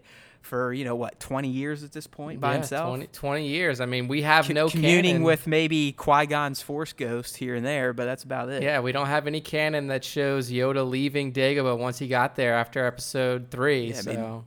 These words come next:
Speaker 1: he, he took his little pod from the Wookiees, and that was about it.
Speaker 2: Yeah, he just landed in a mud hole, and then that was it. All right, what's your next one, Matt?
Speaker 1: Next one, we're gonna move into some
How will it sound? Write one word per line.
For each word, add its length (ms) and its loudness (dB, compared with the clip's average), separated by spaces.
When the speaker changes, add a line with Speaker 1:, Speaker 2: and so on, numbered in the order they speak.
Speaker 1:
he, 120 -8
he 180 -6
took 240 2
his 120 0
little 220 2
pod 460 6
from 180 -4
the 100 -2
Wookiees, 600 -4
and 320 -6
that 80 -8
was 120 -10
about 300 -2
it. 160 -2
Speaker 2:
Yeah, 160 -2
he 60 -10
just 480 -10
landed 480 0
in 320 -4
a 400 -2
mud 300 8
hole, 460 4
and 140 0
then 160 0
that 160 0
was 160 -4
it. 260 -6
All 100 -6
right, 160 -2
what's 220 -2
your 80 4
next 280 2
one, 140 -8
Matt? 320 -8
Speaker 1:
Next 460 -2
one, 400 0
we're 140 -4
gonna 120 -2
move 320 -2
into 520 -6
some 460 -10